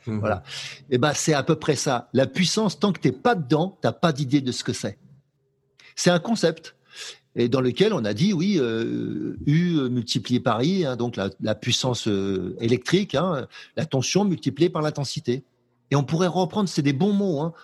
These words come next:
Speaker 2: pour expliquer la puissance. Euh, c'est, euh, la puissance, euh, c'est, euh, la force multipliée par la vitesse. Mais vas-y, développe-moi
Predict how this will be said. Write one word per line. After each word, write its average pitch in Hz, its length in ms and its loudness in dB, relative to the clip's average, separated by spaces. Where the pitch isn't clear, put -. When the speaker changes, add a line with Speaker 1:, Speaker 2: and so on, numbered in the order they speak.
Speaker 2:
pour 127 120 0
expliquer 123 340 -2
la 113 80 0
puissance. 107 460 -8
Euh, 113 300 2
c'est, 165 360 2
euh, 117 340 -2
la 110 320 -4
puissance, 170 640 0
euh, 110 400 0
c'est, 117 300 -2
euh, 101 460 -4
la 98 160 -2
force - 380 0
multipliée 135 380 0
par 147 120 -4
la 131 80 0
vitesse. 135 460 -4
Mais 139 280 0
vas-y, 185 360 2
développe-moi 175 960 2